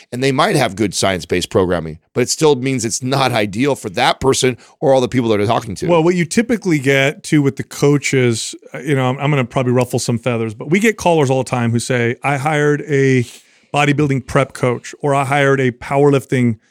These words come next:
Speaker 2: prep coach or a powerlifting coach." What you typically get with a powerlifting coach is someone who understands exercise. They understand workouts. They understand workout programming. What you typically get, and here's where I'm gonna ruffle some feathers, with bodybuilding prep coaches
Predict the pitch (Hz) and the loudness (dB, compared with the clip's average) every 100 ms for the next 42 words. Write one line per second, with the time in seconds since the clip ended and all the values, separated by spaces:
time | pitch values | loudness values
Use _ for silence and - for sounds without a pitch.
0 | _ _ _ _ - 127 - 131 117 - | _ _ _ _ -2 -2 0 -4 -2 -6
1 | 120 139 135 120 123 120 117 127 - _ | -4 2 2 2 -2 -4 -4 -8 -18 _
2 | _ _ _ _ - 202 190 - _ _ | _ _ _ _ 0 2 2 0 _ _
3 | - 233 247 254 233 170 175 175 156 147 | -2 0 0 -2 0 2 2 0 0 -2
4 | - 160 170 160 156 135 143 135 131 - | 0 2 2 2 0 -2 0 2 0 -2
5 | 147 - 156 160 151 139 135 - 127 117 | -6 -2 0 0 2 2 0 0 0 2
6 | 117 - 113 107 107 - _ _ 135 147 | 0 -2 -8 -10 -14 -18 _ _ -2 0
7 | 165 180 160 147 143 131 120 113 135 127 | 0 2 2 2 2 0 -2 -4 -6 -4
8 | 143 127 120 131 120 139 123 117 110 - | -2 -2 0 0 0 0 0 -2 -6 -12
9 | _ _ _ _ _ - 175 180 156 - | _ _ _ _ _ -6 -2 -2 -4 0
10 | 208 233 - 226 151 143 139 160 165 151 | 0 0 0 0 2 0 0 0 2 2
11 | 143 143 143 - 123 165 143 123 131 - | 2 2 0 -4 -2 0 2 2 0 -4
12 | _ _ _ 139 160 180 165 156 139 - | _ _ _ 0 2 2 2 2 -2 0
13 | 175 190 156 135 - 120 | 0 0 0 2 0 -4